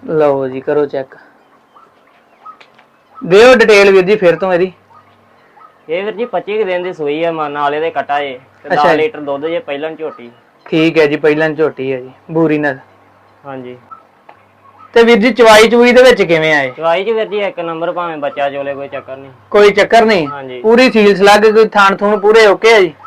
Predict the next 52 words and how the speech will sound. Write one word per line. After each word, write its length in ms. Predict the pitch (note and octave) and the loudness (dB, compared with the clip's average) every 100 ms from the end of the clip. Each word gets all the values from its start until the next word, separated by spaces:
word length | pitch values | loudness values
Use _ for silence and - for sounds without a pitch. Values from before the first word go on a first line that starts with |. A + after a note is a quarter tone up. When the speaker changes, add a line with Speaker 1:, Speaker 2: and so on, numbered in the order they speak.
| - | -18
Speaker 2:
ਥਣ 200 | E3 F3 E3+ | -12 -10 -10
ਪੂਰੇ 260 | F3 G#3 | -10 -6
ਹੋ 80 | G3 | -6
ਕੇ 100 | E3 | -4
ਆਪਦੀ 240 | E3+ E3 | -6 -6
ਤਸੱਲੀ 400 | D#3+ D#3 D#3 D3 | -10 -12 -12 -10
ਕਰਕੇ 300 | D3 C#3+ D3 | -8 -8 -10
ਵੀਰ 180 | C#3 C#3 | -14 -14
ਮੇਰਾ 260 | C3+ C3+ C3 | -14 -12 -12
ਖੜੇ 240 | C3 B2+ | -12 -14
ਜਿੰਨੇ 200 | B2 B2+ | -14 -16
ਵੀ 120 | C#3 | -18
ਖੜਦੇ। 180 | C3+ B2+ | -18 -8
Speaker 1:
ਜਿੰਨੇ 320 | D#3+ F3+ G3 G#3 | -4 0 0 0
ਵੀ 100 | G3 | 2
ਖੜਨੇ 340 | E3+ D#3+ F3+ | 0 0 2
ਆ 80 | F3 | 2
ਆਪਦੀ 200 | E3 E3+ | 2 0
ਤਸੱਲੀ 380 | E3+ D#3+ D3 C#3+ | -2 -4 -2 0
ਕਰਕੇ 300 | C#3 C#3 C#3 | -2 -2 -6
ਖੜੇ, 220 | C3 C3 | -6 -6
ਹਨਾ 200 | F3+ G#3 | -2 0
ਜੀ? 100 | A#3+ | 0
Speaker 2:
ਹਾਂਜੀ, 240 | C#3+ C3+ | -2 -8
ਹਾਂਜੀ। 280 | C#3 C3 A#2+ - _ - | -12 -14 -18 -20 _ -8
Speaker 1:
ਠੀਕ 380 | D3+ D3 D3 C#3+ | -4 -2 -2 0
ਹੈ 140 | C3+ | 0
ਜੀ, 220 | B2+ B2+ B2 _ - - _ _ _ | -2 -10 -14 _ -20 -20 _ _ _
ਲਓ 220 | E3 F3 F3+ | 0 2 4
ਜੀ 120 | F#3 | 2
ਕਰੋ 260 | F3+ F3 | 2 2
ਚੈੱਕ, 300 | F3 D#3 C#3 D#3 - _ _ _ _ - _ _ _ _ _ _ - - _ - | 2 0 -2 -8 -12 _ _ _ _ -20 _ _ _ _ _ _ -20 -20 _ -2
ਪਹਿਲਾ 280 | E3+ F#3 G#3 | 2 4 4
ਸੂਆ, 340 | G3+ F#3+ G#3+ G#3 - - | 4 4 4 2 -4 -4
ਦੁੱਧ 200 | F3 F#3+ | 0 2
ਦਸ 260 | G#3+ F3+ E3+ | 6 6 6
ਲੀਟਰ 380 | F3 F3 G#3+ G#3 - - | 4 4 2 2 -2 0
ਤੇ 80 | A3 | 2
ਮਗਰ 280 | F#3+ F#3 F3+ | 4 4 4
ਕੱਟਾ। 300 | D3+ C#3+ C3+ - - _ - - - - - _ _ - _ - | 0 0 -4 -6 -20 _ -18 -18 -20 -20 -20 _ _ -20 _ -2
ਥੋੜਾ 200 | G3 G3+ | 4 6
ਜਿਹਾ 120 | A3 | 6
ਡਰਦੀ 360 | G3+ F3 D#3+ G3 | 6 4 4 4
ਹੈ 80 | G3 | 4
ਨਾ 60 | |
ਜੀ? 80 | A#3+ | 4
Speaker 2:
ਕੈਮਰੇ 180 | G#3+ G3 | 4 4
ਦਾ 120 | G3+ | 4
ਕਰਕੇ 240 | G3 E3+ | 2 0
ਵੀਰ 120 | F#3+ F3+ | -6 -6
ਜੀ 140 | G#3+ | -4
ਡਰਦੀ। 400 | F3+ D3+ C3+ C#3+ | -2 -2 -4 -12